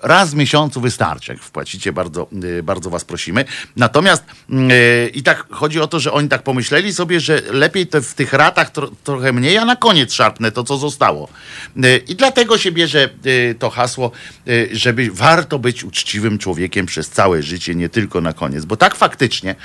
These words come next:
jakby było, e, jakby było tak, jak, e, e, piszą, że wystarczy, że uwierzysz we mnie i, e, będziesz miał tą skruchę, no to umówmy się, że wszyscy,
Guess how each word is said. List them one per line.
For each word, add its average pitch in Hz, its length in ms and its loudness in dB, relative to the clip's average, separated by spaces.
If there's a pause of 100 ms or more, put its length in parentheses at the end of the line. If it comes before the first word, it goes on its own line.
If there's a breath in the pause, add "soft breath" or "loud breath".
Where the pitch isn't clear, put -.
(380 loud breath)
jakby 117 380 2
było, 175 380 4 (800)
e, 101 60 0 (260)
jakby 104 340 0
było 139 200 2
tak, 127 200 2
jak, 117 220 2
e, 107 40 -4
e, 98 600 0
piszą, 110 320 0
że 92 100 -2
wystarczy, 107 460 0
że 104 80 -2
uwierzysz 95 420 -2
we 110 140 4
mnie 107 200 2
i, 92 200 -6 (340 loud breath)
e, 95 320 6
będziesz 107 280 0
miał 107 120 -2
tą 92 160 -4
skruchę, 110 420 0
no 147 100 0
to 151 120 0
umówmy 123 480 -4
się, - 280 -8 (1700)
że 120 180 -4
wszyscy, - 480 0